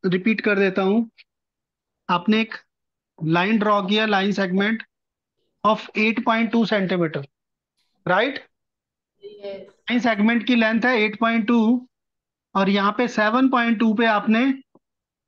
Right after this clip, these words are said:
Speaker 1: मार्किंग कर दी है जी। क्लियर है?
Speaker 2: यस।
Speaker 1: You have to draw the perpendicular bisector of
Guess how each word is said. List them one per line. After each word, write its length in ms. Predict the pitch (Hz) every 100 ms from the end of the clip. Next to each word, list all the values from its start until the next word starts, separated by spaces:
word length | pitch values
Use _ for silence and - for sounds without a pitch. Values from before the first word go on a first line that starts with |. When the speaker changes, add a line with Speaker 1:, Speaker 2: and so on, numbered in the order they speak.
| _ - _ _ _ -
Speaker 1:
मार्किंग 480 | 185 190 185 220 208
कर 140 | 196
दी 160 | 156 156
है 120 | 147
जी। 120 | 131 127 _ _ _ _ _ - -
क्लियर 260 | 208 240
है? 160 | 254 262 - - _ _ _ _ _ _ -
Speaker 2:
यस। 440 | - 202 - 208 - - - - _ _ _ _ _ -
Speaker 1:
You 180 | 214
have 300 | 214 208 214 -
to 80 | 269 277 285 - _ _ _ _ _ _ _ _ _ _ _ -
draw 460 | 156 214 220 240
the 160 | 220 233
perpendicular 680 | 233 208 214 214 226 247 254
bisector 540 | 226 214 208 214 - 233
of 200 | 247 247